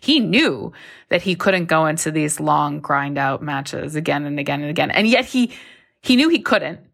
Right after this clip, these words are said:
he still did. <laughs> He somehow managed to win. I mean, I think if you'd asked Nadal, um, whether or not he could have won a match like this before, before the match, he probably, like everybody else, would have said no. And yet the kind of gift that he has is that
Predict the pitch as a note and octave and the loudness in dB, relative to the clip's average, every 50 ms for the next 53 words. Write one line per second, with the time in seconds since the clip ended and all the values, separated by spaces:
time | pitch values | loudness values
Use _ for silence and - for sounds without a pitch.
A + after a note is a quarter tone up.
0 | _ _ _ _ _ - B3 A#3 - - D4 C#4 A3 G3+ - F#3 E3+ C#3 C#3 D3+ | _ _ _ _ _ 0 0 2 2 2 2 2 2 2 2 2 2 2 0 0
1 | - - - - - - C4+ G3+ - - D4 - C#4 - - D4 C#4 C#4 - - | -2 -2 -4 -4 -4 -4 -4 -4 -2 0 0 0 0 0 0 0 0 0 0 0
2 | - A3+ - C4 C4 A#3 A#3 G#3 G3 F#3+ A#3 - - G#3 F3+ E3+ F3 E3+ - - | 0 0 0 0 0 0 0 0 0 0 -2 -2 -2 -2 -2 -4 -6 -8 -8 -6
3 | - E3 D#3+ E3 G#3 G#3+ - D#2 - - - - - - - - G#3+ A3 G#3+ G3+ | -6 -6 -4 -2 -2 -2 -2 -4 -8 -10 -12 -14 -14 -6 -2 0 2 2 2 2
4 | G3+ - C4 A#3+ A3 G#3 G3+ F3+ F3 - - E3+ F3 F3 - F3+ F3 E3 D#3+ D#3+ | 0 -2 -4 -4 -4 -2 0 0 2 4 4 2 2 0 -4 -6 -4 -2 0 0
5 | D#3+ D#3 D#3+ E3 - - - - - - - - - E3+ E3 D3+ D3+ D3+ D3 C#3+ | 0 -2 -4 -6 -10 -18 -20 -20 -20 -20 -20 -6 0 2 2 2 2 0 -4 -6
6 | - F3 E3 E3 D#3+ D#3+ D#3+ D#3+ D#3 - E3+ E3+ F3 E3 - E3 E3 D#3 D3+ D#3+ | -4 -2 0 0 2 2 0 0 0 0 -2 -4 -4 -2 0 0 0 0 -2 -2
7 | D#3 D#3 D#3 D#3 D#3 D#3 E3 - - - D3+ D3+ - - - - - - - D#3+ | -2 0 0 0 0 0 -2 -2 -2 -4 -4 -4 -4 -4 -6 -6 -6 -8 -10 -10
8 | - - D#3+ D3+ D3+ D#3 D#3+ - _ _ _ _ - D3+ - - D#3+ F3+ F3 C#3+ | -8 -4 -2 0 0 0 -2 -6 _ _ _ _ -6 -4 -2 0 0 0 0 -2
9 | - D#3+ - - F#3+ F3 - - _ _ _ _ _ - - - C#3 D#3 F3 F3+ | -4 -4 -4 -4 -4 -6 -6 -10 _ _ _ _ _ -10 -4 -2 0 2 2 2
10 | E3+ E3+ E3+ E3+ E3+ E3 D#3 D#3+ D#3+ D#3+ D3 D3+ D3+ D#3+ D#3 D#3 D3+ D3+ E3+ G#3 | 2 2 2 2 2 2 2 2 2 2 0 0 0 0 0 0 0 2 2 2
11 | A3 F3 - - - D#3 E3 - - D#3+ E3 D#3+ D#3+ F#3+ A#3 - - - - - | 2 2 -2 -4 -6 -6 -4 -2 0 0 2 2 2 0 0 0 0 -2 -6 -10
12 | - - - - - - - E3 E3 E3 D#3 D#3 D3+ D3+ D3+ D#3 - - - - | -12 -18 -20 -20 -10 -4 -2 0 0 2 2 2 2 2 2 0 -4 -6 -6 -6
13 | - - D#3 D#3 D#3 D#3 D3+ - D3+ - D#3 - - - - - - - - D#3 | -6 -8 -6 -6 -6 -6 -6 -4 -4 -4 -4 -6 -10 -14 -16 -18 -12 -6 -4 -4
14 | D3+ - - - E3 D#3+ C#3+ C3+ D3 F#3 A3 F#3+ E3+ D#3 E3 D#3 D#3 D3+ - - | -4 -4 -6 -8 -8 -6 -4 -2 0 0 2 2 0 0 -2 -2 -2 -2 0 0
15 | D3 D3 C#3+ - | 0 0 0 -4